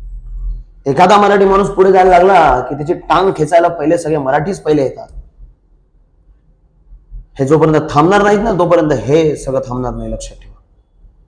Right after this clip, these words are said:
प्रबोधनकार ठाकरे म्हणाले होते, "परप्रांतातनं लोंढे येतील आणि या मुंबई महाराष्ट्राच्या मराठी माणसाला स्वतःचं अस्तित्व गमावून बसावं लागेल." आज तीच परिस्थिती होते.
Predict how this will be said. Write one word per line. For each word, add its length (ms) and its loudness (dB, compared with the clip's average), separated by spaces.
प्रबोधनकार 520 4
ठाकरे 320 0
म्हणाले 280 4
होते, 220 0
"परप्रांतातनं 680 2
लोंढे 320 6
येतील 680 4
आणि 80 -2
या 100 0
मुंबई 360 2
महाराष्ट्राच्या 680 0
मराठी 320 -2
माणसाला 400 -4
स्वतःचं 440 -2
अस्तित्व 340 -6
गमावून 340 0
बसावं 320 -2
लागेल." 240 -12
आज 100 -6
तीच 320 0
परिस्थिती 380 -4
होते. 220 -8